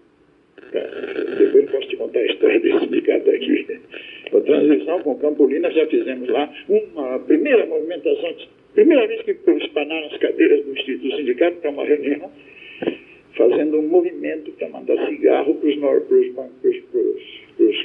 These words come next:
pracinhas que ainda não eram, não estavam na Europa, estavam no Nordeste. Os primeiros que eles mandaram pra Natal, pra Sil-, pra, logo depois que declarou a guerra, só, é,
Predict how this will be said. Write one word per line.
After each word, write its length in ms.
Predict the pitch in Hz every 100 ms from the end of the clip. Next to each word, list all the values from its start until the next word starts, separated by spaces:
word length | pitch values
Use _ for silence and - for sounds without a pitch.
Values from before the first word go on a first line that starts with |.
| -
pracinhas 600 | - - - 151 147 -
que 80 | 147
ainda 160 | 170
não 120 | 185 180
eram, 220 | 208 160
não 220 | 135 143
estavam 260 | 151 - 190
na 100 | 156
Europa, 380 | 139 139 -
estavam 260 | - 165 160
no 80 | 165
Nordeste. 680 | 156 - 151 156 - - - -
Os 100 | -
primeiros 340 | - 151 160
que 100 | -
eles 100 | 147
mandaram 360 | 135 131 135 131
pra 320 | 127 117 -
Natal, 500 | - - - 147 - -
pra 180 | - -
Sil-, 200 | 160 - - - - _ _
pra, 680 | - - - 127 117 - - -
logo 180 | - -
depois 240 | - -
que 60 | -
declarou 400 | - - - 131
a 40 |
guerra, 340 | - - 151 151 - _ - - - _ _ _ _ - - -
só, 180 | - - - - - - - - -
é, 460 | - - - -